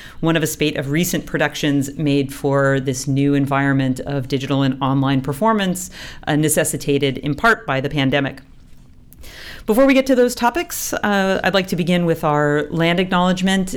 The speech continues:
and a brief nod to local history, uh, here from Toronto, uh, Ontario. I'm in, uh, the area known as Takaranto has been caretaken by the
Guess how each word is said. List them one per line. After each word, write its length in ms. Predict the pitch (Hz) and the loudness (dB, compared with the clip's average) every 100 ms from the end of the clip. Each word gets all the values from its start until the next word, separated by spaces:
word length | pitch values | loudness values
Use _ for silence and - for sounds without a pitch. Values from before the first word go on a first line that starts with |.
| - | -2
and 320 | 151 147 143 | 0 2 2
a 320 | 143 143 139 | 2 2 0
brief 280 | 139 165 151 | 0 -2 0
nod 280 | 160 151 143 | 2 2 0
to 180 | 156 139 | -4 -2
local 360 | 147 151 156 | 0 0 0
history, 540 | 143 156 - 170 233 226 - - - - - | -2 -4 -2 -2 -2 -6 -14 -16 -16 -16 -6
uh, 460 | 160 156 151 151 147 - | 0 2 2 2 0 -2
here 300 | - 185 185 | 0 2 2
from 320 | 185 165 156 | 2 0 0
Toronto, 720 | - 156 147 147 139 139 139 135 | -2 0 2 2 2 0 -2 -6
uh, 440 | 151 135 139 - | -2 0 0 -2
Ontario. 800 | - 143 139 165 165 139 127 127 - - - - - | -2 -2 0 0 2 2 -2 -6 -12 -16 -16 -16 -6
I'm 120 | - 202 | 0 2
in, 440 | 196 180 175 - - - | 4 2 0 -8 -10 -2
uh, 260 | 165 160 | 2 2
the 180 | 156 190 | 4 4
area 240 | 214 220 | 6 6
known 280 | 196 185 185 | 4 2 0
as 100 | 180 | 0
Takaranto 680 | - 185 175 151 165 240 277 | -2 -2 0 0 0 -2 -2
has 200 | 190 135 | -2 -2
been 140 | 147 | -4
caretaken 640 | 139 170 165 - 156 160 160 | -4 -2 -2 0 -2 -2 -4
by 220 | 151 139 | -2 -2
the 100 | 139 | 0